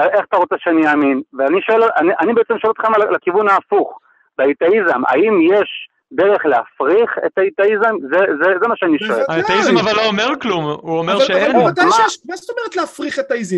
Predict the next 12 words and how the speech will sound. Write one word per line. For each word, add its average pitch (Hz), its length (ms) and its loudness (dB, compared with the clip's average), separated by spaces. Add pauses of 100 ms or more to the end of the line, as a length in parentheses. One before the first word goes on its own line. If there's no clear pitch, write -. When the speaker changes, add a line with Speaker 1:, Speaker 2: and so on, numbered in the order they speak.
(400)
Speaker 2:
מה, 220 100 -8
מה - 60 2
Speaker 1:
עזוב, 311 180 0
Speaker 2:
האתאיזם 403 180 2
Speaker 1:
עזוב, - 180 0
Speaker 2:
אומר? 196 220 2
Speaker 1:
עזוב 247 180 0
אם 285 100 2
הוא 240 100 2
אומר 202 200 2
כלום, 160 180 -2
בשאלה 196 340 0